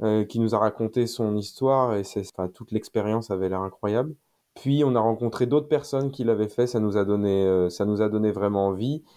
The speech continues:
Et surtout, c-, on s'est dit, euh, bah, en fait, on peut faire des allers-retours du continent américain à l'Europe, euh, sans,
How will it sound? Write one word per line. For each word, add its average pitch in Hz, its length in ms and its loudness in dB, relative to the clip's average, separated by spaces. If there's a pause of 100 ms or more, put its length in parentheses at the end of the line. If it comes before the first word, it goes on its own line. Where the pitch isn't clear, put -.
(160)
Et 113 160 2
surtout, 120 340 -8
c-, - 260 -6
on 107 100 -2
s'est 98 220 -2
dit, 117 260 -2
euh, 98 160 4
bah, 87 160 0
en 87 120 -2
fait, - 240 -2
on 104 80 -2
peut 98 160 -8
faire 113 180 0
des 104 220 0
allers-retours 107 480 -2
du 104 100 -2
continent 104 400 -2
américain 98 580 0
à 95 140 4
l'Europe, 95 480 2
euh, 92 140 -2
sans, 104 480 -2